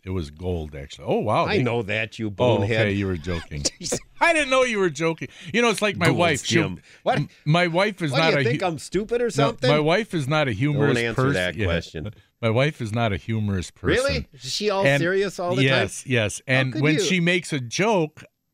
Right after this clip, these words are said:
Speaker 1: I don't know she's joking. And then, and then,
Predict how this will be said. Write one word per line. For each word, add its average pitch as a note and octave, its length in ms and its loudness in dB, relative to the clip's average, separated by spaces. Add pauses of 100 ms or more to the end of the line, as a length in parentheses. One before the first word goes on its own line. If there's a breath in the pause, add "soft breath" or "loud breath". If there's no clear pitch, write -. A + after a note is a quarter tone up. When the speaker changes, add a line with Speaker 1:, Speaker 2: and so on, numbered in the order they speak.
(140)
Speaker 1:
I D3+ 140 2
don't B3 160 0
know C#3 160 0
she's A2 260 -6
joking. D#3+ 720 -2
And C3+ 160 0
then, D3+ 300 -2
and C3+ 120 0
then, D3 340 -2